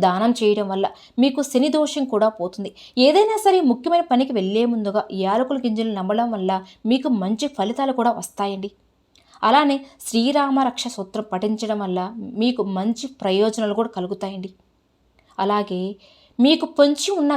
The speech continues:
గండం, భారీ ప్రమాదాల నుంచి బయటపడతారు కూడా. మీకున్న సమస్యలు, కష్ట నష్టాలు, బాధలు అన్నీ కూడా తొలగిపోతాయి. అలానే లక్ష్మీ కటాక్షం కలుగుతుందని కూడా చెప్పుకోవచ్చు.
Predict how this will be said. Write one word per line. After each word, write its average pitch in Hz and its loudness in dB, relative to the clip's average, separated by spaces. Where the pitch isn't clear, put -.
గండం, 202 -2
భారీ 233 4
ప్రమాదాల 214 2
నుంచి 196 -8
బయటపడతారు 196 -4
కూడా. 208 -4
మీకున్న 196 -6
సమస్యలు, 190 -6
కష్ట 196 -6
నష్టాలు, 196 -6
బాధలు 190 0
అన్నీ 240 4
కూడా 214 0
తొలగిపోతాయి. 180 -6
అలానే 202 0
లక్ష్మీ 185 -4
కటాక్షం 240 -2
కలుగుతుందని 190 -4
కూడా 214 -2
చెప్పుకోవచ్చు. - -10